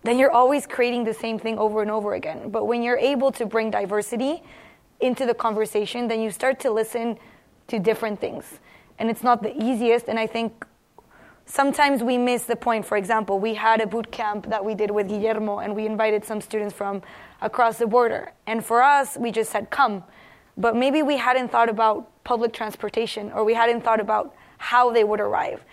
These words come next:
So for me and for us, it was a learning curve of saying,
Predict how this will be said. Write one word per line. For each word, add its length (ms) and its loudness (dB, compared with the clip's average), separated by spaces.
So 220 6
for 180 2
me 460 2
and 140 -2
for 160 -4
us, 360 2
it 120 0
was 140 2
a 60 2
learning 400 0
curve 240 0
of 120 -4
saying, 460 -4